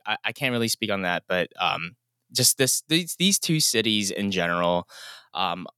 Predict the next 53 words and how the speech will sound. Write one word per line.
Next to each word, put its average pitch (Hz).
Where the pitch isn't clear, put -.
that's 131
where 147
a 120
lot 101
of 95
opportunity 85
is, 78
a 104
lot 101
of 95
jobs, 85
a -
lot 92
of 90
the 82
big 78
names, 82
big -
companies, 85
tech, 85
law, 87
entertainment, 87
they're 120
all 143
there. 139
And 104
so 107
I 135
think 127
naturally, 101
just 98
like, 87
uh, 82
um, 90
we 117
have 120
to 113
just 113
kinda 107
look 104
at 107
the -
city 92
a-, 87
as 85
a 80
whole, 76
uh, 85
and 90
what, 98
what 98
that -
brings. 78